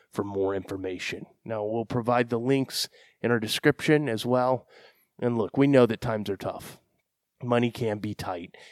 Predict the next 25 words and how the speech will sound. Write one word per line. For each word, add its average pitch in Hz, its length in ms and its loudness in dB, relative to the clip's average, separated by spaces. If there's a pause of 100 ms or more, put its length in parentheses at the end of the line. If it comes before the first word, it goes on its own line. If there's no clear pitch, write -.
(140)
If 104 140 -6
you 117 80 4
don't 131 160 8
have 135 120 6
the 123 60 2
fifty 123 300 0
dollars 110 300 2
to 110 100 -2
spend, 101 340 -4
sharing 127 460 2
this 117 180 -2
raffle 101 520 -4
helps - 420 -6
us - 200 -8
a 104 100 -6
ton. 87 600 -10 (540)
Again, 107 380 0 (340)
that's 104 340 -6
the - 120 -10
vets 104 260 -4
project 107 460 -2
dot 104 240 -2
com 101 340 -4 (320)
backslash 101 520 -4
raffle. 95 480 -6